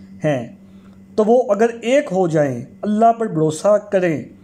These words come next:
और अपने तमाम मामलात उसके अहकामात के ताबे करें, तो कोई वजह नहीं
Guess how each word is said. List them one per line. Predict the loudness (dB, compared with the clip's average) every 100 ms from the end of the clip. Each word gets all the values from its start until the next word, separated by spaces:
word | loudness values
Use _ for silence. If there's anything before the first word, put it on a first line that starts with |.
| -20 -20 -20 -2
और | 0 2
अपने | 0 0 -2
तमाम | 0 2 2 2
मामलात | 0 0 2 2 2 -4
उसके | -8 -8 0 2 2 -2 -18 -6 -4
अहकामात | -4 0 2 4 2 0
के | -6 -6
ताबे | 0 2 2
करें, | -2 -4 -4 -6 -4
तो | -4
कोई | 0 0 0
वजह | 0 0 0
नहीं | -2 -4